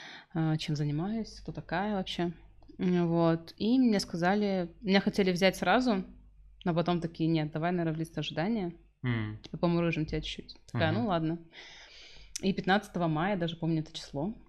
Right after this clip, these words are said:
Speaker 1: <laughs> мне позвонили, сказали, что меня взяли. Ам, было круто, было прикольно.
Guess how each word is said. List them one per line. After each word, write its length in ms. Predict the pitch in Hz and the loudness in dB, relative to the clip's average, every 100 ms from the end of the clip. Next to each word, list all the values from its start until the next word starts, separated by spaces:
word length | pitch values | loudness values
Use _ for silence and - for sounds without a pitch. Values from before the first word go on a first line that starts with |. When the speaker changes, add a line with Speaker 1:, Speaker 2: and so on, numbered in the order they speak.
| - | -16
Speaker 1:
<laughs> 300 | - - - | -8 -6 2
мне 120 | 196 190 | 6 8
позвонили, 540 | 190 165 165 180 226 | 6 6 6 6 2
сказали, 320 | 226 180 170 | 0 0 -2
что 140 | 165 170 | -2 -2
меня 180 | 165 156 | 0 0
взяли. 460 | 151 156 190 208 - - - - - - - - | 0 0 -2 -4 -10 -20 -18 -18 -18 -20 -20 -10
Ам, 600 | - 180 185 185 180 185 180 - _ _ _ _ _ _ | -2 2 2 2 2 0 -4 -16 _ _ _ _ _ _
было 220 | 160 214 262 | 0 2 2
круто, 380 | 254 208 214 | 0 0 0
было 220 | 185 202 190 | 0 2 0
прикольно. 760 | - - 160 180 208 170 156 | -2 -2 0 2 2 0 -2